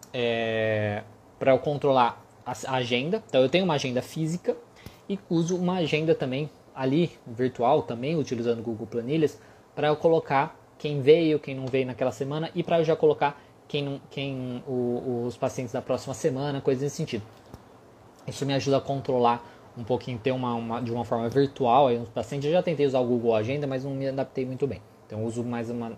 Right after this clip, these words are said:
dessa maneira, numa planilha mesmo, pra mim é mais fácil. Ao mesmo tempo eu uso planilhas pra questão financeira, né, pro meu controle financeiro, tanto pessoal como, como profissional aí.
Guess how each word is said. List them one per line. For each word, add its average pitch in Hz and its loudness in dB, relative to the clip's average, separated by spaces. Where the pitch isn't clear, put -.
dessa 113 -4
maneira, 113 -6
numa 113 -8
planilha 117 -6
mesmo, 113 -8
pra 110 -10
mim 110 -10
é 117 -6
mais 117 -8
fácil. - -14
Ao 143 4
mesmo 165 2
tempo 147 0
eu 147 4
uso 135 0
planilhas 131 2
pra 131 -2
questão 120 -4
financeira, 165 0
né, 117 -12
pro - -12
meu 113 -4
controle 113 -4
financeiro, 120 -2
tanto 117 -10
pessoal 113 -2
como, 110 -8
como 107 -10
profissional 110 -6
aí. 113 -2